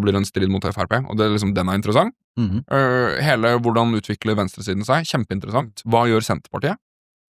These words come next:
Speaker 1: Eh, for nå må Senterpartiet svelge en del kameler som de ikke synes det er gøy å svelge, og det er jo ikke, altså, vi er ganske uenige om landbrukspolitikk, men det er jo mye annet Fremskrittspartiet og Senterpartiet kunne ha samarbeidet på. Eh, så det er jo ikke, det er jo ikke en naturlov at Senterpartiet går i det budsjettforliket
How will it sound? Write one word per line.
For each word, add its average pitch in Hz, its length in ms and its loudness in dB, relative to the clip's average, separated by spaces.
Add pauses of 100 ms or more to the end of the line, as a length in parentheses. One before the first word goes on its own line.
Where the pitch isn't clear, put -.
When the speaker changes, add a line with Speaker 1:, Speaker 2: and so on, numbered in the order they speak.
(380)
Speaker 1:
Eh, 127 240 4
for 131 160 0
nå 127 160 4
må 120 320 4
Senterpartiet 110 640 0
svelge 110 240 2
en 101 80 0
del 98 160 2
kameler 95 320 -2
som 101 160 -4
de 107 80 -2
ikke 104 160 -12
synes 98 160 -8
det 104 80 -2
er 101 140 -2
gøy 92 100 0
å 101 80 -4
svelge, 98 320 -2
og 139 80 2
det 110 80 6
er 95 80 6
jo 104 80 -2
ikke, 156 160 2
altså, 113 220 4 (420)
vi 123 160 2
er 120 80 4
ganske 120 240 0
uenige 104 240 4
om 110 80 2
landbrukspolitikk, 98 720 -2
men - 80 -4
det 104 80 2
er 110 60 2
jo 123 80 0
mye 135 140 2 (100)
annet 98 260 2
Fremskrittspartiet 107 560 -8
og - 80 -12
Senterpartiet 101 460 -12
kunne 104 180 -4
ha 107 80 -8
samarbeidet 101 560 -8
på. 147 80 2 (800)
Eh, 110 380 2 (100)
så 127 80 -2
det 117 80 4
er 104 80 4
jo 95 80 -2
ikke, 139 240 4
det - 320 -12
er 123 80 4
jo 107 60 0
ikke 117 100 4
en 120 80 2
naturlov 110 1040 2
at - 160 -2
Senterpartiet 101 800 -2
går 95 320 0
i 98 80 0
det 95 80 0
budsjettforliket 101 880 -2